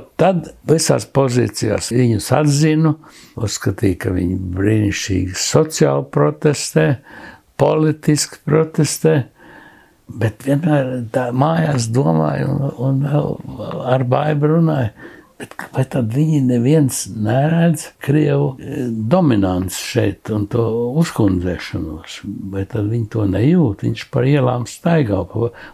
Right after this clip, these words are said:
gāja pat uz veikaliem un dažu uz tirgu, pa, zivis nopirkt. Viņi to kaut kā nejūta. Tas ir lielkrievisms, ko var nosaukt par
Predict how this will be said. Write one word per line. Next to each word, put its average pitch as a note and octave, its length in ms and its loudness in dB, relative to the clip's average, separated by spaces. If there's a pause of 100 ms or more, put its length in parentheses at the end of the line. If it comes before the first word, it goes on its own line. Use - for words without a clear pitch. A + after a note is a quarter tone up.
(260)
gāja B2+ 380 2
pat C#3 220 -2
uz B2 160 0
veikaliem C3+ 640 2
un B2 40 0
dažu C#3 300 0
uz - 120 -8
tirgu, F#2 440 2
pa, F#2 220 -4 (880)
zivis A#2 440 2
nopirkt. - 420 -6 (180)
Viņi C3+ 400 2
to A2 220 0 (680)
kaut G#2+ 400 -4
kā A#2+ 260 -6 (260)
nejūta. F#2 1000 -4 (220)
Tas - 280 0 (100)
ir A#2 260 -2 (420)
lielkrievisms, D3 1120 2
ko C#3+ 280 2
var A#2+ 280 0
nosaukt A#2+ 680 0
par - 340 -4